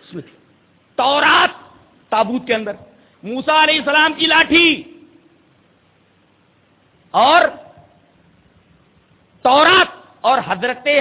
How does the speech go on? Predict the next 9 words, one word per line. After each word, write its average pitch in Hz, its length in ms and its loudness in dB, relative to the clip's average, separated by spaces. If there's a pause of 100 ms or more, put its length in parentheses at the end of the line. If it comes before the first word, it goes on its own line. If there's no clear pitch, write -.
(100)
ہارون 220 560 -2
علیہ 240 340 -4
السلام 226 480 -2
کے 202 320 -4 (800)
کچھ - 340 -12 (2000)
بقایا 190 420 -2
جات، 185 420 -6
کچھ - 220 -18
چیزیں 175 300 -10